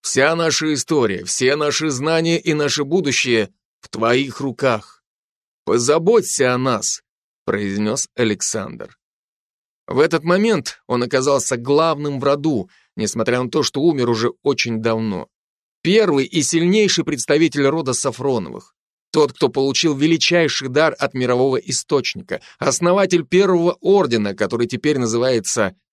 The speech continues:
Корпус Миротворцев. Все присутствующие опустились на колени и произнесли слова клятвы, после чего мы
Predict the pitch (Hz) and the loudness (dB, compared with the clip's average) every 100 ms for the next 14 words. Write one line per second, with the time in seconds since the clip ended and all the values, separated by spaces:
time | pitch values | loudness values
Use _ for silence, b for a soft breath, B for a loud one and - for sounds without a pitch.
0 | _ - 151 135 - 120 - 117 110 104 | _ 0 2 2 -2 -6 -2 0 0 0
1 | 110 104 90 - - _ _ _ _ _ | 0 -2 -2 -10 -14 _ _ _ _ _
2 | _ _ _ _ - 117 120 117 123 147 | _ _ _ _ -4 0 0 0 -4 -4
3 | 131 - 107 104 - 107 101 117 151 123 | -6 -4 -4 -4 -2 -2 -2 -2 -2 -4
4 | - 123 120 117 147 139 123 - _ _ | -4 -4 -2 0 0 0 -2 -4 _ _
5 | - 139 135 139 147 135 135 170 175 147 | -4 -2 0 0 0 -2 -2 0 0 2
6 | 139 135 120 123 120 95 - 67 - 123 | 2 2 -2 0 0 0 -4 -10 -4 -2
7 | 123 143 160 202 233 208 190 | -2 -2 0 2 2 2 -2